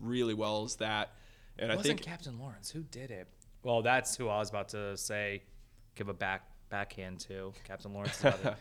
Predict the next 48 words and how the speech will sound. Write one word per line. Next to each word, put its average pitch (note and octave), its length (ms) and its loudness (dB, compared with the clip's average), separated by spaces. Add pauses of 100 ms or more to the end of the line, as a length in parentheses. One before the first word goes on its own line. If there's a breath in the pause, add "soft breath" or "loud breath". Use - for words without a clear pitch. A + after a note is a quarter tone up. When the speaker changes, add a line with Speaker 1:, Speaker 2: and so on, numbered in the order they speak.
(140)
Speaker 1:
<laughs> - 180 -18
Speaker 2:
get A2+ 100 0
Speaker 1:
But B2 120 10
Speaker 2:
a C3+ 100 12
Speaker 1:
I A2 40 6
think, E3 180 10
Speaker 2:
backhand. C#3+ 180 10
Speaker 1:
uh, C3 180 12
Speaker 2:
Who A#2+ 60 4
Speaker 1:
Wolf F3+ 140 6
Speaker 2:
made F#3 100 -4
Speaker 1:
Branch B2 260 8
Speaker 2:
it? - 80 -4
Speaker 1:
with, B2 220 4
uh, B2+ 100 8
Jose, C#3+ 580 6
I B2+ 100 2
think A2+ 200 4
could A2+ 120 0
do A#2 520 6
Speaker 2:
Oh, F3+ 480 12
that's F3+ 200 12
a A#3 40 -2
great G#3+ 280 8
Speaker 1:
he A3+ 60 10
Speaker 2:
idea. D3+ 140 10
Speaker 1:
could - 120 8
do B2 120 10
a A2 60 2
great A#2 400 6
Speaker 2:
No A#2+ 60 8
Speaker 1:
job A2 140 8
with A2+ 100 8
Speaker 2:
shit, C#4+ 60 10
Speaker 1:
that, G#2+ 260 6
yeah. A#2+ 300 12
Speaker 2:
right? A2+ 140 -2
That's - 160 -2
a - 20 -8
good E3 120 -4
idea. E3+ 380 0 (120)
Speaker 1:
Yeah, C3+ 280 10
'cause, D#3 200 10
uh, E3+ 140 12
we D3+ 140 12
had D#3 260 12
his, E3+ 560 6
uh, A#2+ 320 12